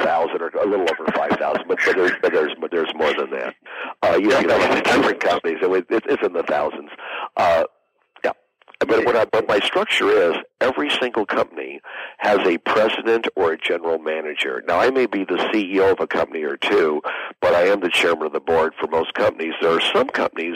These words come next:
that I have that, for various reasons, that I wanna kinda stay out of the limelight with them because I really don't wanna go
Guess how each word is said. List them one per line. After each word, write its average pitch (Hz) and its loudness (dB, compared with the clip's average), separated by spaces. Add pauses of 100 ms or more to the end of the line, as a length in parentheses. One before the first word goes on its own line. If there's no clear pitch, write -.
that 82 2
I 80 4 (100)
have 76 2 (480)
that, 90 4 (160)
for 95 0
various 110 2
reasons, 87 0 (460)
that - -2
I 95 4
wanna 107 4
kinda 95 0 (120)
stay 101 2
out 104 0
of 98 0
the 87 -4
limelight 104 2
with 80 -6
them 92 0
because 95 -4
I 92 4
really 117 4
don't 110 4
wanna 101 2
go 90 0